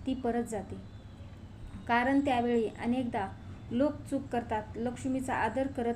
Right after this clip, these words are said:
नाही की असे अनेक लोक आहेत, त्यांच्या घरी लक्ष्मी देवी राहते. त्यांच्या घरी कशाचीही कमी नसते, धन, दौलत, जमीन, जुमला, पण त्यांना त्याची जाणीव नस-, होत नसेल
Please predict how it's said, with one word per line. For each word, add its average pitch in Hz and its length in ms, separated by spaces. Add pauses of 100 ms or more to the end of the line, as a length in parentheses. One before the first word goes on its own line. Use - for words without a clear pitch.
नाही 214 300 (220)
की 233 120
असे - 300
अनेक 226 340 (100)
लोक 220 220 (120)
आहेत, 226 240 (440)
त्यांच्या 233 320
घरी 247 240
लक्ष्मी 220 440 (280)
देवी 220 340
राहते. 214 300 (560)
त्यांच्या 262 340
घरी 277 220
कशाचीही 285 540
कमी 269 280
नसते, 247 580
धन, 254 240
दौलत, 233 440
जमीन, 233 380
जुमला, 233 400 (480)
पण 262 180
त्यांना 240 360 (200)
त्याची 220 320
जाणीव 226 360
नस-, 247 400
होत 247 240
नसेल 214 380